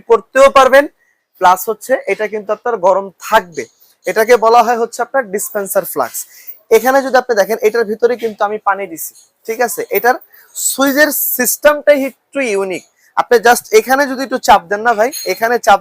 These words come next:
দিলেই কিন্তু আপনার পানিটা আসবে, জানেন? আপনি যদি এই যে পানিটা এখানে দিয়ে দিবেন, এটা হচ্ছে ছয় লিটার ক্যাপাসিটি, আপনি just এখানে চাপ দিবেন, এই দেখেন পানি কিন্তু আসতেছে, পানি দিয়ে কিন্তু ধোঁয়া উঠতেছে, দেখছেন? এখন আপনি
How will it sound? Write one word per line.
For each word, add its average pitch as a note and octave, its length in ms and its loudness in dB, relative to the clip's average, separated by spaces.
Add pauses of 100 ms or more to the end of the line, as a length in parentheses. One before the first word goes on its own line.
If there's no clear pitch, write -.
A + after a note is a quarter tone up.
দিলেই A3+ 240 -4
কিন্তু A3 200 -8
আপনার F#3+ 200 -12
পানিটা F3 320 -2
আসবে, B2+ 240 -12
জানেন? F3+ 180 -2 (540)
আপনি F3 180 -2 (100)
যদি A3 120 -6 (160)
এই G#3 120 2
যে C3 80 -10 (400)
পানিটা F#3+ 280 -2
এখানে A3 280 -2
দিয়ে A3+ 160 2
দিবেন, A3 240 -2
এটা G#3 60 -2
হচ্ছে G#3+ 140 -4 (100)
ছয় A#3+ 240 2
লিটার G#3+ 260 -2
ক্যাপাসিটি, E3 460 -4 (420)
আপনি F#3 220 -10
just A3 180 0 (140)
এখানে G#3+ 220 -2 (120)
চাপ F#3+ 140 2 (100)
দিবেন, A#3+ 220 0 (340)
এই D#3+ 160 0
দেখেন D#3 200 -2 (100)
পানি E3 140 -2 (100)
কিন্তু C#3+ 240 -8
আসতেছে, - 280 -14 (120)
পানি F3 240 0
দিয়ে F#3 160 -2
কিন্তু F3+ 240 -8
ধোঁয়া E3 220 0
উঠতেছে, D3 300 -6
দেখছেন? E3+ 240 -10 (3000)
এখন F#3+ 360 0
আপনি A3 180 -6